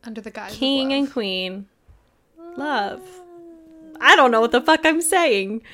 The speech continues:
Speaker 1: You said it. Am I right? Don't be mad. <laughs>
Speaker 2: Not, I'm not root-, I wasn't rooting for the king
Speaker 1: This
Speaker 2: and
Speaker 1: whole
Speaker 2: queen,
Speaker 1: time,
Speaker 2: but
Speaker 1: <laughs> you're, you've been like,
Speaker 2: I'm,
Speaker 1: "I
Speaker 2: I'm
Speaker 1: love Camilla." Camilla too. God, some synchronicities.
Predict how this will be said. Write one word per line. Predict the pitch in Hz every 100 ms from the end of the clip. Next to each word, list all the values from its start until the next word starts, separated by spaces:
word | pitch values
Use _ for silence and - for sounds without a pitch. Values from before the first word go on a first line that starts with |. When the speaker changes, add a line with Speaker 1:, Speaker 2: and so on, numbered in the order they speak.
| -
Speaker 1:
You | 330
said | 359 - - 381 359 254
it. |
Am | 233 311
I |
right? | 415 466 480 494 415
Don't | 240 262 330 254 233 _ _ 226
be | 240
mad. | 226 - 208 240
<laughs> | 330 - - - - - _ _ _ _ - - - - -
Speaker 2:
Not, | 233 285 247
I'm | 240
not | 262 196
root-, | 214 233
I | 208
wasn't | 202 226 185
rooting | 190 220 202 190 185 202
for | 180
the | 185
king | 190 226
Speaker 1:
This |
Speaker 2:
and | 254
Speaker 1:
whole | 214
Speaker 2:
queen, | 214
Speaker 1:
time, | 214 220 202
Speaker 2:
but | 214
Speaker 1:
<laughs> | 262 285
you're, | 285
you've | 240 240 214
been | 269
like, | 240 226
Speaker 2:
I'm, | 208 190 196
Speaker 1:
"I | 214
Speaker 2:
I'm |
Speaker 1:
love | 208 202
Camilla." | - - - - _ - 190 -
Camilla | - 269 294
too. | 294 311 294 226 208
God, | 233 240 196 - 226 _
some | - -
synchronicities. | - 269 240 214 220 - - 233 -